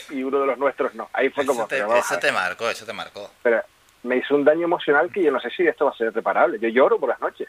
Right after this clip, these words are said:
Speaker 1: recordando eso. Es fatal.
Speaker 2: Y,
Speaker 1: Fatal.
Speaker 2: y, y no
Speaker 1: ¿Qué
Speaker 2: ha habido,
Speaker 1: coño, qué
Speaker 2: no ha
Speaker 1: te
Speaker 2: habido
Speaker 1: pasa?
Speaker 2: otra gala que te haya recompuesto.
Speaker 1: <laughs> No, no, yo no, no me he recuperado de eso.
Speaker 2: No.
Speaker 1: No, la realidad es que al final es, eh,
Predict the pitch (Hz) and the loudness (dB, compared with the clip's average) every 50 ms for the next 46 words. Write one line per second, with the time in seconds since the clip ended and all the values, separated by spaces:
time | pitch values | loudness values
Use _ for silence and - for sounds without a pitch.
0 | - - 110 - 107 98 113 117 120 117 123 117 - - - - _ - - - | -8 -8 -6 -6 -4 -2 -2 0 2 2 0 0 -2 -8 -12 -14 _ -16 -20 -20
1 | 110 - 120 113 - 110 101 - 127 170 196 190 _ _ _ _ _ _ - 127 | -10 -8 -6 -2 0 0 2 4 4 2 2 -2 _ _ _ _ _ _ 0 0
2 | 117 - - - 180 190 - - 170 131 127 131 - 123 123 123 135 135 131 131 | 0 0 -2 -2 -2 -2 -2 -4 -10 -10 -12 -12 -8 -8 -4 0 4 4 4 6
3 | 139 147 156 165 160 156 156 - 156 147 139 135 143 156 156 151 151 147 147 143 | 4 4 4 4 4 4 4 2 2 2 4 4 6 6 6 6 4 4 6 6
4 | 135 135 127 143 151 165 170 147 127 120 - 127 131 139 139 135 127 123 117 110 | 6 6 8 6 6 6 6 4 2 0 0 0 0 2 2 4 4 4 4 4
5 | 107 107 104 104 101 101 101 98 104 101 104 101 101 - 214 202 165 - 190 170 | 4 4 2 0 -2 -4 -4 -4 -4 -4 -4 -4 -6 -4 -2 -2 -2 0 2 4
6 | 139 131 117 123 123 127 123 127 127 - _ _ _ _ - 135 143 147 147 143 | 4 4 4 2 0 0 -2 -4 -8 -10 _ _ _ _ -8 -4 0 2 2 2
7 | 139 123 127 127 120 110 110 110 - - - - - - - 156 160 147 139 135 | 2 2 2 2 2 2 0 -4 -6 -12 -20 -16 -12 -4 2 2 4 4 4 2
8 | 135 135 139 139 156 160 - - 190 190 196 190 180 156 160 156 165 175 180 185 | 2 2 4 4 4 4 2 0 -2 2 2 2 2 0 -4 -4 -2 -2 -2 -2
9 | 190 190 190 185 - _ 156 143 139 135 135 135 131 127 123 123 120 117 113 | -2 -2 -2 -4 -6 _ -8 -8 -8 -6 -8 -6 -6 -6 -6 -6 -6 -6 -8